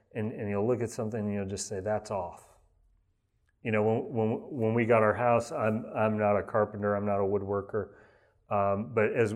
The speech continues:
as we went through our house, there was, uh, somebody who did a lot of D-, D I Y, uh, do it yourself.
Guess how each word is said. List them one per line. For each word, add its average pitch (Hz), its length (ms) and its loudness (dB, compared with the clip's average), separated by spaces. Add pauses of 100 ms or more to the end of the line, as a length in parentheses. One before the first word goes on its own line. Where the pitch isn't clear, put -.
(140)
as 110 160 2
we 110 120 2
went 127 240 2
through 123 120 2
our 104 120 6
house, 120 320 2
there 110 260 4
was, 107 300 4
uh, 101 300 -2 (720)
somebody 113 640 2
who 117 140 0
did 110 180 4
a 107 60 6
lot 104 240 6
of 98 200 0 (440)
D-, 127 280 0 (100)
D 123 180 4
I 107 160 6
Y, 107 460 2 (1080)
uh, 101 180 2
do 107 220 6
it 127 140 8
yourself. 117 680 2